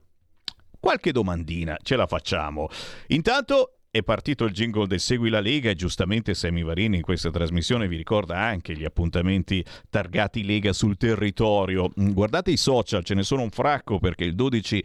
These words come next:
e tredici di febbraio si vota in Lombardia e anche in Lazio. Questa sera alle diciotto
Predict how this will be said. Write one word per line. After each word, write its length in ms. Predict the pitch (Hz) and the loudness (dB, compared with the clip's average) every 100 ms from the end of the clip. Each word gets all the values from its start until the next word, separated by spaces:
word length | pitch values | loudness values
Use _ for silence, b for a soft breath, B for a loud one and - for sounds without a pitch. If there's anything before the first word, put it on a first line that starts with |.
| B B | B B
e 120 | 92 | -4
tredici 480 | - 123 120 - 101 | 0 0 0 0 0
di 100 | 95 | 0
febbraio 480 | 110 92 123 139 101 | 0 0 0 0 -2
si 160 | - | -2
vota 440 | 87 143 135 101 85 | 0 2 2 0 -2
in 140 | 85 | 0
Lombardia 680 | 87 92 90 85 156 180 131 B B | 2 2 2 0 2 2 0 B B
e 180 | - 85 | -4 0
anche 460 | 98 113 110 87 - | 2 2 0 -2 -4
in 380 | 82 87 90 - | -8 -8 -8 -2
Lazio. 600 | 98 147 - - 90 73 B B B | 0 0 0 -4 -6 -6 B B B
Questa 440 | - 226 226 - 175 | 0 0 2 0 0
sera 480 | - 170 131 104 107 | 2 2 2 2 2
alle 200 | 110 107 | 2 0
diciotto 840 | 107 - 147 123 - - 127 139 | -2 0 2 2 0 2 2 2